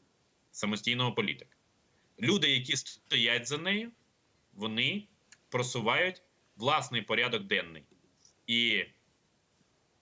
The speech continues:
це погано, на мою думку. Я б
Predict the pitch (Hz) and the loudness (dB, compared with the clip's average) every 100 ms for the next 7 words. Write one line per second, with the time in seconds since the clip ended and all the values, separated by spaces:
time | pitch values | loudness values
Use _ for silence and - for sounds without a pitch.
0 | _ _ _ _ _ _ _ _ _ _ | _ _ _ _ _ _ _ _ _ _
1 | _ - 147 190 196 _ _ _ _ _ | _ 0 2 2 -2 _ _ _ _ _
2 | - 123 156 131 107 92 87 80 73 - | -2 2 2 2 -2 -4 -6 -10 -16 -20
3 | _ _ _ _ _ _ _ _ _ _ | _ _ _ _ _ _ _ _ _ _
4 | 127 165 | 0 0